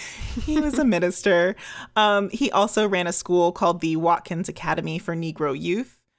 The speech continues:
uh, which Frances attended. So, uh, like, in addition to, you know, learning her, her womanly accomplishments, like sewing and, you know, whatnot, she was also, um, you know, reading the classics.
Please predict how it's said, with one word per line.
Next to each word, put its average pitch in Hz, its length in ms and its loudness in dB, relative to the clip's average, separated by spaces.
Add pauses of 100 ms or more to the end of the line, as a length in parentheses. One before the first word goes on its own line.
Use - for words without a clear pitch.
(260)
uh, 170 200 4
which 202 220 0
Frances 202 420 0
attended. - 480 -10 (480)
So, 156 440 0 (460)
uh, 185 200 4
like, 185 200 2 (280)
in 254 120 2
addition 220 400 0
to, 180 340 0 (200)
you 269 80 -2
know, 175 180 0
learning 170 360 -4
her, 170 420 -4 (100)
her 220 80 -2
womanly 208 600 2
accomplishments, - 1040 -6
like - 240 -6
sewing 202 840 2
and, 139 220 -6
you 170 60 -4
know, 151 160 -2
whatnot, 151 480 -4 (340)
she - 160 -2
was 214 140 2
also, 165 480 0
um, 165 280 0
you 175 60 -4
know, 156 180 -6
reading 160 280 -6
the 151 80 -8
classics. - 760 -8